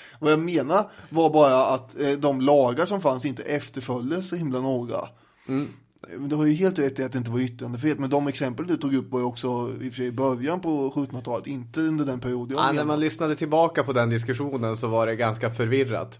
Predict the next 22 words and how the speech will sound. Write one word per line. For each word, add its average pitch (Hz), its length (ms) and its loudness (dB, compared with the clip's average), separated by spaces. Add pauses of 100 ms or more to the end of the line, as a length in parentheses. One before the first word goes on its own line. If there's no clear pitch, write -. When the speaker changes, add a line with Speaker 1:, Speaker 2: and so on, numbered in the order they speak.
Speaker 2:
på 117 120 -4
ett 95 140 -6
sätt, 95 200 -8
för - 120 -2
att 117 160 0 (1200)
vi 127 220 2
är 135 40 4
ju 139 100 4
överens 139 500 2
om 98 140 -6
det 98 60 -4
här, 85 200 -4
att, 104 140 -8
att - 200 -10 (100)
Speaker 1:
Ja. 143 320 -6
Speaker 2:
lagar 127 480 4
är, 113 280 0 (880)
de 127 180 -4
efterlevs 131 880 0
inte 127 320 -2
alltid. 123 440 0 (880)
Speaker 1:
Nej. 123 200 -12